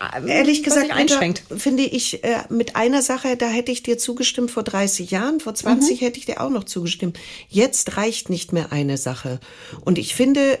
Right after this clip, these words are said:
Speaker 2: äh, ja, es
Speaker 1: Mhm.
Speaker 2: ist so, man muss Einschränkungen hinnehmen, das stimmt. Ich finde es auch schöner, von A nach B trocken zu kommen, und zwar mit hundertachtzig auf der Autobahn, finde ich super. Ich fahr auch gerne schnell Auto, finde ich toll. Ja, aber geht halt nicht mehr.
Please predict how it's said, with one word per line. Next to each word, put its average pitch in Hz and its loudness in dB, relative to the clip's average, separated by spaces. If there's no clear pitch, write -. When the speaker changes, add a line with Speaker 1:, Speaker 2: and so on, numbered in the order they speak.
Speaker 2:
äh, 202 0
ja, 202 2
es 196 -2
Speaker 1:
Mhm. 220 2
Speaker 2:
ist - 2
so, 320 0
man 208 0
muss 214 2
Einschränkungen 180 0
hinnehmen, 269 2
das - -4
stimmt. - 0
Ich 202 0
finde 240 4
es 190 -2
auch 175 2
schöner, 165 0
von 175 -4
A 170 0
nach 175 -2
B 160 -2
trocken 156 -4
zu - -6
kommen, 170 0
und 170 -4
zwar 170 0
mit 165 -2
hundertachtzig 165 -2
auf 143 -6
der - -4
Autobahn, 180 -2
finde 269 -2
ich 262 -2
super. - -2
Ich - -8
fahr - 2
auch 208 -8
gerne 277 0
schnell 240 0
Auto, - -6
finde 214 0
ich - -6
toll. - -2
Ja, 214 2
aber 202 0
geht 320 -2
halt 277 0
nicht 156 0
mehr. 131 -2